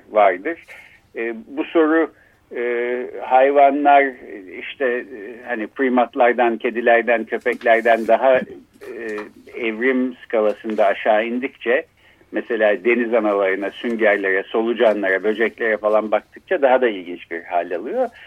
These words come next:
Fakat oradan devam ederek aynı soruyu bitkiler için sormak da mümkün. Bitkilerde sinir sistemi var mı? Çünkü bitkiler de birbirinden ilginç davranışlar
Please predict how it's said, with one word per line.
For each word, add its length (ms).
Fakat 300
oradan 420
devam 360
ederek 420
aynı 320
soruyu 440
bitkiler 440
için 360
sormak 500
da 80
mümkün. 600
Bitkilerde 840
sinir 320
sistemi 680
var 220
mı? 240
Çünkü 280
bitkiler 500
de 120
birbirinden 560
ilginç 340
davranışlar 680